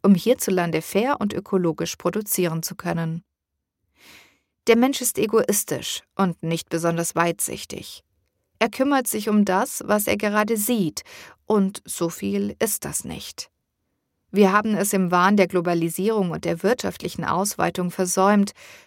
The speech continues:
nach nachhaltigen Strukturen zu suchen. Wir waren zu kurzsichtig und nur auf schnellen Profit bedacht. Doch wie soll es weitergehen?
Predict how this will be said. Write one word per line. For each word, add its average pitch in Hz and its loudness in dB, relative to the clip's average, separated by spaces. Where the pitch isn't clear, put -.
nach 208 4
nachhaltigen 214 2
Strukturen 190 -2
zu 170 -8
suchen. 165 -6
Wir 220 4
waren 240 4
zu 240 -2
kurzsichtig - -4
und 175 -4
nur 196 4
auf - -6
schnellen 175 -4
Profit - -6
bedacht. - -8
Doch 190 0
wie 190 2
soll 175 0
es 170 -4
weitergehen? 185 -4